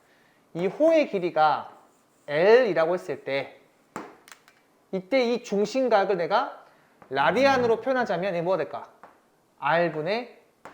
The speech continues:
L이 되겠죠. 그래서 이 호도법이라고 하는 거는 반지름의 길이와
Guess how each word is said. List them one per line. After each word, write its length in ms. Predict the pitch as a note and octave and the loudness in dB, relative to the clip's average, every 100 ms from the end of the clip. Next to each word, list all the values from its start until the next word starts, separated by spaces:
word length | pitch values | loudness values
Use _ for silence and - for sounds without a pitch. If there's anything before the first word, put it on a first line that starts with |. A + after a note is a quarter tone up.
| - _ _ _ _ _ | -20 _ _ _ _ _
L이 180 | C3+ D#3+ | -4 -4
되겠죠. 380 | C#3 C3 - - - _ _ _ _ _ _ _ _ _ _ _ | -4 -8 -14 -20 -20 _ _ _ _ _ _ _ _ _ _ _
그래서 640 | - G#3 G#3+ F3+ F3+ C3 - | 2 2 2 0 0 -2 -6
이 100 | F3+ | -8
호도법이라고 760 | F#3 D4 D4+ - B3 G3+ F#3 | -4 -4 -2 0 0 0 -2
하는 180 | F#3+ G#3 | -4 -6
거는 340 | D#3 E3+ D#3+ - - - - _ _ | -4 -4 -4 -8 -16 -16 -16 _ _
반지름의 800 | - - G#3+ A#3+ A3 G#3+ G#3 F3+ | -12 0 2 2 0 -2 -2 -4
길이와 580 | - F3 C3 C3+ G#3+ | -2 -2 0 0 -2